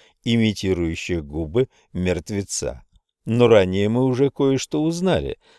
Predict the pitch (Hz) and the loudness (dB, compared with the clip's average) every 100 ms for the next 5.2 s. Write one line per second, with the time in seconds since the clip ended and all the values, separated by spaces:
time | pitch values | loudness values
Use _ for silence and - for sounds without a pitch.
0 | _ 110 120 131 - 123 123 85 82 90 | _ 2 4 0 0 0 0 -2 -2 -4
1 | 123 - 78 71 - - 95 120 - - | -6 -8 -8 -8 -10 -6 -4 -4 -6 -20
2 | _ _ _ _ _ _ 131 123 - 135 | _ _ _ _ _ _ 2 2 0 0
3 | 123 135 175 151 160 147 156 - 107 - | 2 4 2 2 -2 0 -4 2 0 2
4 | 92 90 82 87 95 90 85 76 143 110 | 2 2 0 -4 -4 -2 -4 -4 -6 -6
5 | 76 | -10